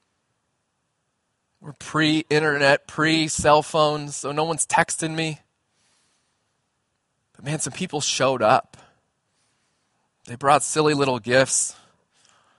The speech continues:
Someone snuck into the nurse's closet and stole chocolate milk and graham crackers and just put them on my bed, and I went, "Hey, that's kinda cool."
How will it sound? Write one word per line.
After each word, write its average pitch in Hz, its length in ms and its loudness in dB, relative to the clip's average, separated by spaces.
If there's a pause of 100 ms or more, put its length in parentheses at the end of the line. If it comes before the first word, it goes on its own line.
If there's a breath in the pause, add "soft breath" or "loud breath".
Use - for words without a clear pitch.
(560)
Someone 131 320 -6
snuck 139 320 0
into 127 160 -4
the 110 120 -4
nurse's 120 360 -4
closet 127 440 4
and 120 80 -12
stole 120 260 -6
chocolate 143 460 0
milk 123 200 -6
and 107 120 -10
graham 113 240 -2
crackers 110 400 -2
and 110 100 -12
just 113 200 -10
put - 180 -10
them 117 120 -6
on 117 140 -6
my 110 120 -6
bed, 110 180 0
and 117 100 -6
I 110 40 -4
went, 104 180 -6
"Hey, 117 100 -2
that's 127 260 -2
kinda 101 220 -12
cool." 85 320 -18